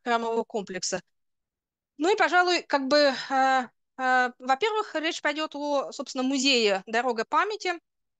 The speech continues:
А, э, то есть, как и большинство, собственно, современных храмов, у-, установленных по случаю Дня Победы, э, храм в честь Воскресения Господня увековечивал память о советских героях-воинах,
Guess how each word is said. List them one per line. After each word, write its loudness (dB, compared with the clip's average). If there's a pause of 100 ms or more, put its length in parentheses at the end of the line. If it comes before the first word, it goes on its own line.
(240)
А, 0
э, -2
то -8
есть, -4
как 2
и -4
большинство, -2
собственно, -6
современных -2
храмов, 0
у-, -4
установленных -2
по -6
случаю -4
Дня 0
Победы, 0 (440)
э, 2
храм 0
в -20
честь 0
Воскресения -4
Господня -2
увековечивал -2
память 0
о -4
советских -4 (100)
героях-воинах, 0